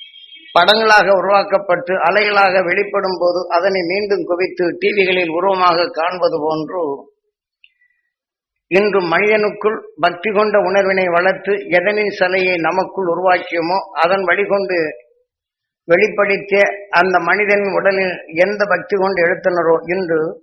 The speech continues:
முருக பக்தி கொண்டு உடலை விட்டு வந்த இந்த உணர்வின் அலைகளை நம் பூமியில் படர்ந்திருப்பதை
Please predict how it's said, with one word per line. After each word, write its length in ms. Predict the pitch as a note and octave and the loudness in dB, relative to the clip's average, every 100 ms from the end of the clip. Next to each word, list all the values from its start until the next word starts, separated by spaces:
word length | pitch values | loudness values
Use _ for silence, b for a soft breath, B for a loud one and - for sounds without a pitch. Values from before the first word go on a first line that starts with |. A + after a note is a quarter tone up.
| _ _ _ _ _ - | _ _ _ _ _ -4
முருக 380 | E3 G3 G#3+ | 0 2 2
பக்தி 320 | G3+ F#3 F3+ G3+ | 0 0 -2 -2
கொண்டு 380 | G3+ G3 G3 | -2 -2 -2
உடலை 280 | F3+ F#3 G3+ | 0 0 0
விட்டு 280 | G3+ F#3+ F#3+ | -4 -6 -4
வந்த 460 | F3 F3+ E3+ D#3 - | -4 -2 -2 -4 -4
இந்த 240 | F3+ F3+ | -4 -2
உணர்வின் 340 | E3 G3 F#3+ F#3 | -2 -2 -2 -2
அலைகளை 380 | E3 F3+ F3+ E3+ | 0 0 0 0
நம் 240 | D#3+ D#3 | -2 -4
பூமியில் 420 | E3+ F#3+ F#3 D#3+ | -6 -4 -4 -2
படர்ந்திருப்பதை 920 | E3+ E3+ F#3 E3+ E3 - D3+ E3+ D#3 | -2 -2 -2 -4 -4 -2 -2 -2 -6